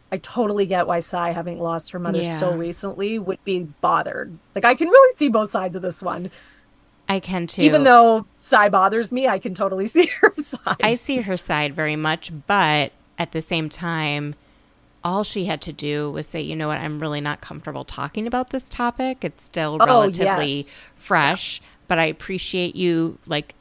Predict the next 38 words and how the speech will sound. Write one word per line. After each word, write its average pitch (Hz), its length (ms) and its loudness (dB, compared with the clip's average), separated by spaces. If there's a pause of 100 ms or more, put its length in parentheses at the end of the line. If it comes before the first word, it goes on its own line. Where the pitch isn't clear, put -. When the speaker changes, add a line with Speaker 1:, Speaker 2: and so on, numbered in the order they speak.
Speaker 2:
can 180 220 -4
we 165 120 -2
talk 165 280 -6
about 123 220 -6
this - 160 -10
a 156 40 -12
different - 320 -12
time?" - 500 -14 (920)
You 190 120 4
know? 151 320 0
Speaker 1:
And 226 120 4
I 233 40 4
Speaker 2:
I - 40 4
Speaker 1:
think 277 160 2
Jessel 196 300 0
would 170 140 0
have 165 260 -4
responded 185 520 -2
well 226 280 4
to 330 60 6
Speaker 2:
Oh, - 20 6
Speaker 1:
that. - 120 2
Speaker 2:
I 262 120 4
think 302 220 0
she - 140 -2
would 233 120 0
respond 196 500 0
so 180 180 0
well 208 460 4
if - 140 -4
she - 180 -6
would 214 120 2
Speaker 1:
Mm-hmm. 156 40 4 (100)
Speaker 2:
actually 175 200 -6
get 175 200 -2 (100)
feedback 160 800 -4 (440)
that 160 160 4
was 175 280 2